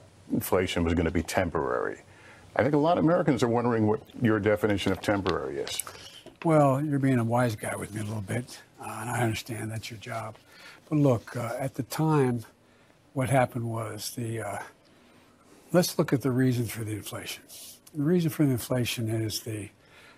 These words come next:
Speaker 2: supply chains were cut off, meaning that the products, for example, automobiles,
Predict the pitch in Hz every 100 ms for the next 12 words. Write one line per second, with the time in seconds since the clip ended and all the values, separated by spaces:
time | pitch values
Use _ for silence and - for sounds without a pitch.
0 | - - 143 - 151 147 - 139 131 131
1 | 127 - - 123 107 - 131 117 117 120
2 | - - - _ _ _ - 131 127 123
3 | 120 117 117 113 110 - _ _ - -
4 | - 139 143 135 - - - 156 127 147
5 | 113 117 110 131 135 127 113 120 101 -
6 | -